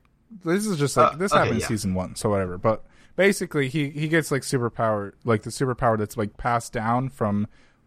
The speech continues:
Speaker 1: who is, like, the top, like, the
Speaker 2: Mm-hmm.
Speaker 1: number one hero, um, in the world. And so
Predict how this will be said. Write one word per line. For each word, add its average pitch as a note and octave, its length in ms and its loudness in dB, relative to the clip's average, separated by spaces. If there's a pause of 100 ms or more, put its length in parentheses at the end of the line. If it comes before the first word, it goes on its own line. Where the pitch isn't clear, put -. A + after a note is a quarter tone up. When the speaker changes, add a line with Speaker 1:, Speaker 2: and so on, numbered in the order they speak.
Speaker 1:
who C#3 200 0
is, B2 160 0
like, A2 200 -4
the A2+ 100 -2
top, - 460 -2 (120)
like, A#2+ 140 0
the C3 60 0
Speaker 2:
Mm-hmm. A#2 120 2
Speaker 1:
number B2 240 0
one A#2 280 0
hero, C#3+ 560 -2 (520)
um, A#2+ 540 -2 (640)
in C#3 140 -2
the D3 80 -2
world. D3+ 400 0 (100)
And B2+ 320 0
so B2 400 2